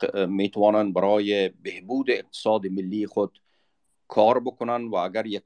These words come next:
حکومت کارا، حکومت تخصصی در پاکستان شکل بگیره که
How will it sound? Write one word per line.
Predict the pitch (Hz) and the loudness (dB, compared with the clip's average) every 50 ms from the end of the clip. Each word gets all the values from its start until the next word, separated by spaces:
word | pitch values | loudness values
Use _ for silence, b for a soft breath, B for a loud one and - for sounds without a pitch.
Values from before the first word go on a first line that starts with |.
| - - | -8 -8
حکومت | 98 95 - - - 98 101 110 - - - | -8 -8 -8 -6 -6 -4 0 0 -2 -2 -2
کارا، | 110 - - 107 101 101 101 104 101 95 90 _ _ _ _ _ _ _ _ _ - | -6 -2 0 0 2 2 4 2 2 2 0 _ _ _ _ _ _ _ _ _ -10
حکومت | 90 90 - - 104 110 131 - - | -10 -10 -6 -4 -2 -2 -2 -4 -4
تخصصی | - - 120 - - 98 - - 104 98 - - 107 101 92 | -6 -6 -6 -6 -6 -8 -6 -6 -8 -8 -6 -4 -4 -4 -2
در | 98 95 | -4 -4
پاکستان | - - 98 95 92 - - - 113 107 104 | -2 0 -2 -2 -2 -4 -6 -2 0 0 0
شکل | - - 127 123 123 - 123 113 | 0 2 2 2 2 0 -4 -4
بگیره | 104 117 110 110 110 113 110 | -4 -4 -6 -4 0 0 0
که | 113 - 107 104 101 | 0 0 0 -2 -2